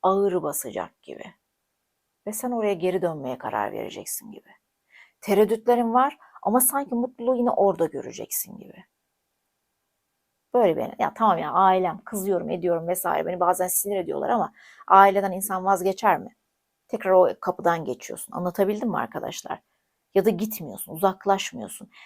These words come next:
Dediğim gibi tereddütlerin var ama yapmıyorsun bunu sanki. Şu Ay'a bir kart alalım. Biraz bunun sorgulamasından geçebilirsin özellikle önümüzdeki günlerde.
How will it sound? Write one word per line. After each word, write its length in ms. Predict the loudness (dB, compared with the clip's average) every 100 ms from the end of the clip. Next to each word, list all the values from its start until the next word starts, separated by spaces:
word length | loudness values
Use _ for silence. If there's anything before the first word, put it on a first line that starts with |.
| _ 0
Dediğim 180 | 4
gibi 120 | 2 0
tereddütlerin 640 | -2 -2 -2 -4 -4 -4
var 100 | -6
ama 140 | -6
yapmıyorsun 640 | -4 -4 -4 -14 -14 -16 -18
bunu 100 | -16
sanki. 460 | -16 -16 -18 -20 _ -20 _ -10
Şu 140 | 0
Ay'a 260 | 4 4 2
bir 100 | -4
kart 360 | -6 -8 -8
alalım. 400 | -6 -6 -6 -10 -16 _ _ _ _ _ _ _ _ _ -20 -20 _ -12 -12 -14 -16 -16 -16 -20 -20 -20 -20 -20 _
Biraz 320 | 10 10 10
bunun 80 | 4
sorgulamasından 1040 | 4 10 10 12 10 10 6 6 6 6 4
geçebilirsin 640 | 2 0 0 -2 -2 -4
özellikle 760 | -4 -2 -2 -4 -6 0 0 0 _ -20 -20 _ -6 -2
önümüzdeki 640 | -2 -2 -4 -2 -4 -4 -6
günlerde. 800 | -6 -2 -2 -2 4 4 4